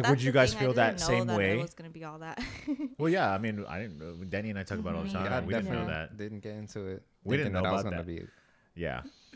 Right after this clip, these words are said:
Speaker 1: Therapist.
Speaker 3: <laughs> Yeah.
Speaker 1: First and foremost, therapist. So we didn't, well, I'll speak for me. Well, I, I know you said it too, but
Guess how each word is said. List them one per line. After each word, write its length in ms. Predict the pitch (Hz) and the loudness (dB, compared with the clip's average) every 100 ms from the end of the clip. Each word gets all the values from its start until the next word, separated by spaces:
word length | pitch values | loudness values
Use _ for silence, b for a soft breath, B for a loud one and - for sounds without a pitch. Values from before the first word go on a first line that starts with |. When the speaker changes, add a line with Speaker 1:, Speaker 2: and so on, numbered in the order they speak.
| 120 | -4
Speaker 1:
Therapist. 680 | - 120 117 85 71 101 - | 2 2 2 -4 -6 -8 -4
Speaker 3:
<laughs> 0 | |
Yeah. 260 | 120 127 - | -2 -2 -2
Speaker 1:
First 200 | - 151 | 6 6
and 100 | 143 | 6
foremost, 400 | 110 151 131 101 | 0 0 0 -2
therapist. 420 | - 127 - 78 - | -2 -2 -2 -10 -6
So 80 | |
we 140 | 98 135 | -2 0
didn't, 220 | 123 104 - B B B B | -2 -6 -14 B B B B
well, 140 | 92 | 0
I'll 80 | 110 | 2
speak 180 | 113 107 | -2 -8
for 120 | - | -8
me. 420 | 90 104 78 80 85 | -8 -6 -6 -8 -6
Well, 180 | 90 | -6
I, 100 | 87 | -4
I 100 | 76 | -6
know 120 | 90 87 | -6 -6
you 160 | 87 | -8
said 200 | 90 80 | -8 -10
it 100 | 76 | -10
too, 160 | - 85 | -10 -8
but 220 | 76 71 | -8 -10